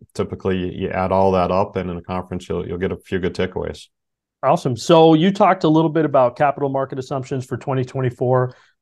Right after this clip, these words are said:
Speaker 2: That's a topic we've covered on the podcast, but maybe as a quick reminder, w-, what are capital market assumptions? What do they do for you, and, and how do they lead to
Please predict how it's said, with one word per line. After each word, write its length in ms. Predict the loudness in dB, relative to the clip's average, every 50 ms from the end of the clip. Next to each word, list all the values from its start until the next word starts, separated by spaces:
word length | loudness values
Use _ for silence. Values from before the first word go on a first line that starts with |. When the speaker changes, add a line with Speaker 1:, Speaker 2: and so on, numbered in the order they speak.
| _ _ _
Speaker 2:
That's 420 | 4 4 4 4 4 0 -4 -4
a 360 | -2 0 2 0 0 -2 -4 -4
topic 480 | -4 -2 0 0 0 -2 -4 -6 -4
we've 240 | -4 -6 -6 -6 -2
covered 300 | 0 0 2 2 2 2
on 180 | 0 0 -2 -4
the 40 |
podcast, 800 | -8 -4 -2 0 0 0 0 -4 -6 -6 -4 -4 -6 -6 -10 -16 _ _ _ _ _ _ _ _ _ _
but 460 | -12 -2 4 4 6 6 4 2 -2
maybe 300 | -2 0 2 4 4 4
as 140 | 4 2 2
a 60 | -2
quick 320 | -4 -4 -4 -4 -4 -2 -2
reminder, 760 | -2 0 0 0 0 0 -2 -2 -4 -4 -6 -6 -6 -8 -12 -14 -14
w-, 260 | -8 -4 -2 -2 -2
what 220 | 2 2 4 6
are 140 | 6 4 2
capital 400 | 2 2 2 2 2 2 0 0
market 320 | 0 0 0 0 -2 -4 -6
assumptions? 680 | -6 -4 -4 -6 -6 -6 -6 -4 -4 -2 -4 -4 -6
What 200 | -4 -2 0 2
do 80 | 2 2
they 180 | 2 0 -2
do 600 | -2 -2 -2 -2 -2 0 -2 -2 -2 -4 -4 -6 -8 _
for 220 | -2 0 0 0
you, 280 | 0 -2 -2 -2 -2 -2
and, 240 | -4 -4 -8 -10 -12
and 100 | -12 -6
how 140 | 0 0 2
do 80 | 2 2
they 160 | 2 2 2
lead 280 | 2 0 -2 -4 -6
to 260 | -6 -6 -6 -6 -6